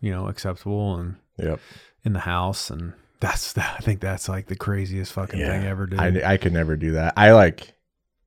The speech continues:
Speaker 2: when I was younger, younger, say, like, twenty-one, twenty-two,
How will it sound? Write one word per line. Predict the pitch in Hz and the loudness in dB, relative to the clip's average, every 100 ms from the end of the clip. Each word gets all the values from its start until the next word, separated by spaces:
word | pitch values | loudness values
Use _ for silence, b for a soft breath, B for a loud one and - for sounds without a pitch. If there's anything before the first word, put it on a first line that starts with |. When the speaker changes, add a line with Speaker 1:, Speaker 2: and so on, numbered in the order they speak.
| _ | _
Speaker 2:
when | 98 | 6
I | 107 | 8
was | 101 80 | 8 6
younger, | 85 87 85 76 | 0 0 0 -2
younger, | 76 78 76 76 | -2 -4 -4 -6
say, | - 80 | -4 -4
like, | 76 71 | -4 -8
twenty-one, | - 85 80 76 76 | -8 -6 -4 -4 -6
twenty-two, | - 78 76 - 82 92 | -6 -8 -8 -4 -2 -2